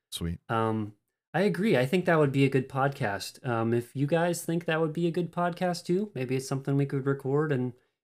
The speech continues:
Speaker 2: release once every month or a couple months whenever a new idea comes around for discussion.
Speaker 1: Of course.
Speaker 2: I feel like it's different than a, uh, as a movie releases, we review it sort of thing. It's just more about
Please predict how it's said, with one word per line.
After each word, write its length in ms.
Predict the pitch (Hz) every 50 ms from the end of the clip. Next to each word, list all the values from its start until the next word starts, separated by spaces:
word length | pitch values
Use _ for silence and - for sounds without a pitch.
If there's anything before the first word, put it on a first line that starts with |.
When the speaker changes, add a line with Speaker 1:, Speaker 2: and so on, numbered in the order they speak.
| _ -
Speaker 2:
release 580 | 117 110 113 120 123 131 131 - - - -
once 360 | 120 113 113 113 113 - -
every 440 | 113 110 107 110 110 110 113 110 - _ _ _ _ _ _ _ _ _ _ _
month 420 | - 110 104 104 110 113 107 - -
or 140 | 107 107 107
a 60 | 104
couple 320 | - - 110 - 117 113 110
months 420 | 110 107 107 110 120 - - -
whenever 460 | 120 110 107 107 104 110 107 107 104
a 80 | 104 101
new 260 | 107 110 107 110 107
idea 480 | 104 107 104 101 107 104 104 107 110 110
comes 340 | - - 110 104 104 101 104
around 340 | 101 101 98 98 101 104 -
for 120 | - 110
discussion. 640 | 101 110 101 - - 104 101 - - 113 107 110 - _ _ -
Speaker 1:
Of 100 | - -
course. 200 | - 98 87 87
Speaker 2:
I 40 |
feel 180 | 139 - 160 147
like 160 | 135 131 -
it's 140 | 127 - 123
different 420 | 113 123 117 - 127 127 135 135 - - _ _ _
than 260 | - 117 110 110 110
a, 260 | 110 104 104 101 104 101
uh, 240 | 98 98 98 98 101 - _ _ _ _ _ _ _ _ _ _ _ _ _ _ _ _ _
as 280 | - 120 117 117 110 117
a 60 | 113
movie 280 | 110 117 117 110 113 110
releases, 480 | 104 104 107 110 107 - - 110 98
we 100 | 104 104
review 340 | 98 98 95 92 104 104 110
it 160 | 123 135 -
sort 220 | - - 131 123 131
of 80 | 127
thing. 320 | - 139 135 143 156 165 - _ _ _ _ _ -
It's 200 | 113 107 - -
just 220 | - 127 113 -
more 220 | - 110 110 110 107
about 360 | 101 98 104 101 101 - -